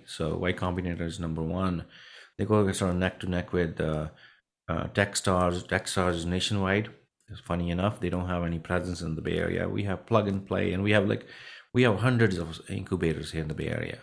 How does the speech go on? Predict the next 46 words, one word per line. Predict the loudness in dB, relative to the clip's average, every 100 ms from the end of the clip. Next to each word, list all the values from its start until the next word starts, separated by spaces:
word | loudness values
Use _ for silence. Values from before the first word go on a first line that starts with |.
| -4
but, | -4 -4 -6
but | -4 -4 -4
these | -4 -4
two | -4 -2 0 0
are | -2
the | -4
main, | -4 -6 -12 -20 -20 -20 -20 _ -10
uh, | -6 -6
Y | -2 -4
Combinator | -2 -4 -2 -2 -2 -4 -4
and, | -2 -2 -2 -4 -4
uh, | -6 -4
five | -4
hundred | -4 -4
Startups. | -6 -8 -8 -10 -14 -20 -20 0
So | 4 4 2 -14 -20 -8
I | -2
got | 2 2
that | 2
bug | 4 4 6
from | 4 6
there, | 6 6 6 4 2
um, | 2 2 0
because | 0 0
we | 2
had | 0
a | -2
pro-, | 2 2
marketing | 4 0 2 0 -2
program | 0 2 2 0
with | 0
them, | 0 0 0
and | 0
I, | 0
wa-, | 0 -2
I |
used | -4 -4
to | -2
go | -2
to |
demo | 0 0 2 0
days, | 2 0 0
and | -2 -4
I | -4
said, | -2 -2
"Oh | -2